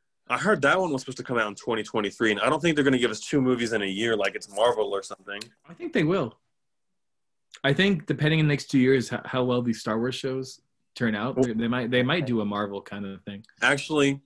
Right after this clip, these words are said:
Speaker 1: this one might be twenty twenty-four because
Speaker 2: Oof.
Speaker 1: they're, they're starting, they're gonna start filming for, uh, Thor: Love and Thunder January of twenty twenty-one.
Speaker 2: And that comes out in twenty-two?
Speaker 1: Yeah, that'll come out in
Speaker 2: Yeah,
Speaker 1: twenty twenty.
Speaker 2: then,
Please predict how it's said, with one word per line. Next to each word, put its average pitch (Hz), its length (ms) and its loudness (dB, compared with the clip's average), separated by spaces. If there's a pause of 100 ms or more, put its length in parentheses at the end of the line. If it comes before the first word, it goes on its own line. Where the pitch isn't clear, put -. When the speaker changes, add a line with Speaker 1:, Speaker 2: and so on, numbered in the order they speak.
Speaker 1:
this 123 320 0
one 190 140 2
might 175 120 2
be 147 100 2
twenty 143 260 -2
twenty-four 127 580 0
because 113 440 0 (180)
Speaker 2:
Oof. - 280 -8 (160)
Speaker 1:
they're, 147 240 4 (380)
they're 156 120 4
starting, 165 460 2
they're 135 120 0
gonna 170 140 0
start 147 220 -2
filming 135 320 0
for, 120 280 -2
uh, 95 300 -2 (220)
Thor: 131 300 4
Love 117 200 4
and 107 120 -6
Thunder 113 480 0 (220)
January 110 540 -2
of 95 100 -2
twenty 110 240 -4
twenty-one. 101 680 -2 (840)
Speaker 2:
And 117 100 -12
that 113 140 -10
comes 127 180 -12
out 123 120 -6
in 117 60 -14
twenty-two? 131 520 -10 (1040)
Speaker 1:
Yeah, 127 160 6
that'll 135 160 4
come 143 160 -2
out 127 80 2
in 117 60 -4
Speaker 2:
Yeah, - 80 -16
Speaker 1:
twenty 117 200 0
twenty. 104 220 -6
Speaker 2:
then, 131 180 0